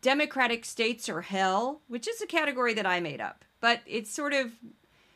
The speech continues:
they pick on a state and they'll just run stories about it, usually for a week. This past week, it's been California. Um, they've been going after Newsom quite a bit. And then five percent, because it was two minutes, was the Russian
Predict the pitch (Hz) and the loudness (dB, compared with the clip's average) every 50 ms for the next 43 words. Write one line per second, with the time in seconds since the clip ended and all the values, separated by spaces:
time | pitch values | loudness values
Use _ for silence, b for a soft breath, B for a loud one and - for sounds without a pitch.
0 | b b b 240 254 - - 269 302 294 294 277 269 254 226 220 147 - - - | b b b -2 -2 -2 -2 -2 -2 0 4 4 4 4 4 -2 -4 -6 -4 0
1 | 240 226 226 226 220 - - 202 196 190 185 175 202 202 196 - - - - 196 | 2 4 4 4 0 -2 -4 -4 -2 -4 -4 -4 -4 -4 -4 -4 -8 -10 -12 -6
2 | 190 196 196 196 196 196 196 180 117 - - - - 226 208 214 214 190 190 202 | -4 -2 0 0 0 -2 -4 -6 -6 -8 -10 -6 -4 -2 -2 -2 -2 0 0 0
3 | 196 190 - - 214 202 208 214 208 - 220 196 180 208 226 220 208 - - 214 | -2 -2 -4 -6 -6 -6 -6 -6 -6 -6 -6 -4 -4 -4 -6 -6 -8 -8 -8 -8
4 | 202 - - 226 240 220 226 226 - 233 220 220 196 202 - - 214 196 185 175 | -8 -8 -6 -4 -4 -4 -4 -4 -6 -8 -6 -6 -8 -8 -8 -6 -4 -4 -4 -4
5 | 175 196 185 170 165 156 - 208 226 247 254 277 285 302 302 302 _ _ b b | -6 -6 -6 -6 -6 -8 -6 -6 -4 -4 -2 -2 -2 -4 -4 -6 _ _ b b
6 | b b b b b b b b b - 196 196 196 196 196 190 - - - 214 | b b b b b b b b b 2 2 4 4 4 0 -4 -6 -6 -6 -6
7 | 208 190 220 196 214 208 202 202 202 - 220 190 185 180 - - 208 196 214 208 | -4 -2 -2 0 2 2 2 2 0 -2 -4 -4 -4 -4 -4 -6 -6 -4 -4 -4
8 | 202 196 220 220 220 b b b b b b b b - 233 233 240 240 233 233 | -4 -2 -4 -4 -6 b b b b b b b b -2 0 2 4 4 4 2
9 | 226 233 - _ - - - 277 269 285 311 339 359 311 - - 254 233 233 - | 0 -2 -8 _ -18 -8 0 4 6 8 8 8 6 4 -2 -4 -4 -4 -2 -2
10 | 190 175 175 - 196 190 196 - 180 131 202 - - - 247 240 220 180 175 180 | -2 -2 -2 -4 -6 -8 -8 -6 -6 -8 -8 -8 -6 -6 -4 -4 -2 -2 -2 -4
11 | - - - - - b b b b b 196 208 208 202 - 220 226 214 190 202 | -6 -6 -12 -18 -18 b b b b b -4 -4 -4 -2 -4 -6 -6 -4 0 0
12 | 226 233 233 - 269 247 240 233 233 233 - | 0 0 0 0 -2 -2 -2 -2 -2 -4 -6